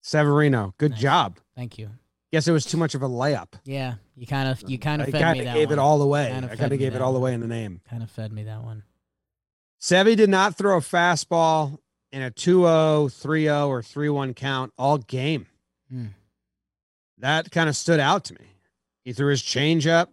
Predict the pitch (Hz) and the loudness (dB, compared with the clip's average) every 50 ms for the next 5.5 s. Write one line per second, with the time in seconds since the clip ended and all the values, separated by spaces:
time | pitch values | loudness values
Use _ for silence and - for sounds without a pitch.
0 | _ _ - 131 139 131 123 151 156 151 127 - - 143 139 160 185 139 85 - | _ _ -8 -6 -6 -4 -2 0 0 0 -2 -2 -2 0 0 0 0 -2 -4 -10
1 | _ _ _ _ _ _ _ _ _ _ 131 127 131 131 135 135 139 143 135 131 | _ _ _ _ _ _ _ _ _ _ -10 -6 -4 -2 0 0 0 0 0 0
2 | 139 143 131 - - 156 156 123 98 95 - 143 160 175 165 143 147 151 156 160 | 0 0 0 0 0 0 0 0 -2 -4 -2 0 2 2 2 0 0 0 0 0
3 | 156 156 151 139 - 143 151 156 156 151 143 - - 139 147 156 175 190 - _ | 0 0 -2 -4 -4 -4 -2 0 2 2 0 0 -2 -2 -2 -2 -2 -4 -6 _
4 | _ _ _ _ _ - 127 139 156 175 208 202 - 170 143 120 - - 131 107 | _ _ _ _ _ -8 -4 -2 0 0 0 0 -2 -4 -8 -8 -8 -10 -12 -10
5 | 101 87 73 - - - 107 113 117 | -10 -12 -14 -14 -18 -18 -20 -20 -20